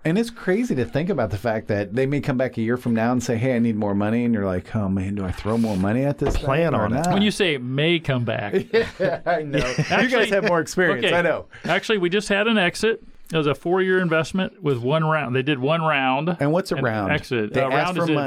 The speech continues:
Speaker 3: invest-, uh, as a, as an investment. So
Speaker 1: They ask for money, and
Speaker 3: ask for
Speaker 1: it's
Speaker 3: money, we
Speaker 1: one
Speaker 3: give them money.
Speaker 1: time.
Speaker 3: It's a
Speaker 1: They
Speaker 3: one time. And then a lot of times these guys come back,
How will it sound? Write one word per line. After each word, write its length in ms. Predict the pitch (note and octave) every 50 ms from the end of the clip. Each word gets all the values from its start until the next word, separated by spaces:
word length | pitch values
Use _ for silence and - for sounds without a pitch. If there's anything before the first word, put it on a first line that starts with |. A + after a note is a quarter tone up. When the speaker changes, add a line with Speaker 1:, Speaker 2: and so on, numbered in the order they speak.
| C3+
Speaker 3:
invest-, 140 | - D3 D3+
uh, 180 | C#3+ C3+ C3 C3
as 160 | B2+ B2+ A#2+ C#3+
a, 180 | C3 A#2+ A#2+ -
as 160 | A#2+ A2 -
an 80 | C3
investment. 600 | C3 A#2+ A#2 C3+ C3 - - B2 A2+ G#2 - - -
So 340 | - D3 C3 B2 B2 A#2+ - - _ _ -
Speaker 1:
They 100 | B2+ C3
ask 180 | C3+ D#3 E3 -
for 120 | F#3+ F3+
money, 360 | E3 D#3 D#3 D#3 D#3 D#3+ D#3+ -
and 200 | B2+ B2 A#2 A#2
Speaker 3:
ask 140 | D#3 D3 C3+
for 60 | C3
Speaker 1:
it's 60 | F3
Speaker 3:
money, 160 | E3 E3 E3
we 40 | D3+
Speaker 1:
one 120 | D#3 F3 F#3
Speaker 3:
give 80 | F#3+ D3
them 100 | F3+ E3
money. 100 | - - G#2
Speaker 1:
time. 120 | G2 F#2+ F2+ A2
Speaker 3:
It's 80 | A#2+
a 40 | C#3
Speaker 1:
They 60 | C3+
Speaker 3:
one 140 | - D#3 D3 -
time. 280 | - B2+ A2 G#2 G#2+
And 120 | B2 C#3 D#3
then 100 | D#3 - - - -
a 40 | -
lot 80 | D3 E3
of 60 | D#3+
times 260 | - E3+ D#3 D3 C3+
these 120 | C#3+ C3
guys 260 | A#2 D3+ C3+ C3 B2 -
come 180 | - D3 C3
back, 400 | B2 B2+ B2 B2 B2 B2 - -